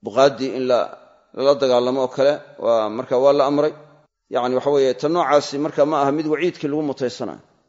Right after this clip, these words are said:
Ma soo gudagelayso. Ma soo gudagelayso. "ومن غشنا فليس منا."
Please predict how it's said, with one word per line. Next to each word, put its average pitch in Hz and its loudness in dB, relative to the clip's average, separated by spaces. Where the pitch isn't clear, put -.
Ma 175 -2
soo 170 -4
gudagelayso. 123 -6
Ma 127 -6
soo 117 -6
gudagelayso. 98 -12
"ومن 214 0
غشنا 214 4
فليس 185 -2
منا." 160 -2